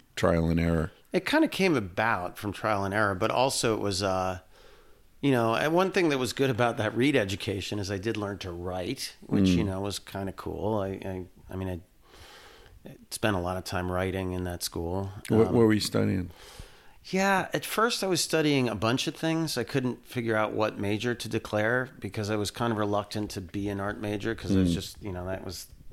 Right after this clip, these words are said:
Speaker 2: I don't know, it seems kinda like a cop-out. <laughs>
Speaker 1: Mm.
Speaker 2: But then finally I decided to be an art major, and then it was like this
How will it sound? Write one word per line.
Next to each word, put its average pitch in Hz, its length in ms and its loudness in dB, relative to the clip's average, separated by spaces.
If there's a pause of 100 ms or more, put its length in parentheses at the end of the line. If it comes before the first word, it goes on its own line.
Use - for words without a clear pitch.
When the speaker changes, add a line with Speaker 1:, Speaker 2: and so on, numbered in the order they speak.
Speaker 2:
I - 100 -8
don't 104 120 -2
know, 95 360 -4
it - 40 -12
seems 98 320 -4
kinda 90 420 -4 (680)
like 98 340 -2
a 87 340 -2
cop-out. 147 640 2
<laughs> - 40 -18 (120)
Speaker 1:
Mm. 92 400 4 (280)
Speaker 2:
But 165 120 4
then 175 140 4
finally 151 420 4
I 107 80 0
decided 101 480 -2
to 95 60 -4
be 98 120 -2
an 95 120 0
art 117 180 0
major, 101 320 -2
and 101 100 -2
then 101 120 0
it 101 80 -2
was 95 160 -6
like 98 160 -4
this - 320 -6